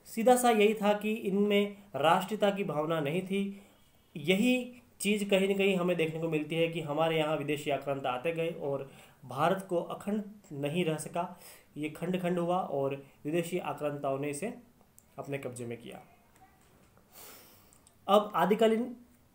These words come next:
साहित्य में एक विशेषता ये भी देखी जा सकती है कि उस समय जो आश्रयदाताओं की प्रशंसा की जाती थी, जो चारण कवि थे, वो अपने आश्रयदाता राजाओं की प्रशंसा करते थे। राजा में लाख कमियां हों, फिर भी उसको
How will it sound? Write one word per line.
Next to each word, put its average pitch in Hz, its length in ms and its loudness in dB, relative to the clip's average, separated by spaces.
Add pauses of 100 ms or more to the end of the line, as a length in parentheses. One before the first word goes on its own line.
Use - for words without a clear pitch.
(640)
साहित्य 185 400 2
में 190 80 6
एक 190 80 0
विशेषता 180 280 -2
ये 160 160 4
भी 180 100 2
देखी 175 200 2
जा 170 120 4
सकती 165 280 -2
है 185 140 -2
कि 202 320 -4 (400)
उस 196 160 0
समय 226 160 2
जो 233 120 2
आश्रयदाताओं 190 800 2
की 196 140 -6
प्रशंसा 147 460 -6
की 139 160 -8
जाती 123 260 -8
थी, 127 120 -12
जो 156 140 -6
चारण 165 360 0
कवि 139 260 0
थे, 120 120 -10 (460)
वो 175 120 4
अपने 196 220 4
आश्रयदाता 190 600 2
राजाओं 156 280 2
की 175 140 -4
प्रशंसा 160 420 -6
करते 165 380 -6
थे। - 280 -18 (300)
राजा 143 240 4
में 160 120 2
लाख 160 300 2
कमियां 160 280 0
हों, 160 120 -2
फिर 156 220 -2
भी 170 80 -2
उसको 165 500 -4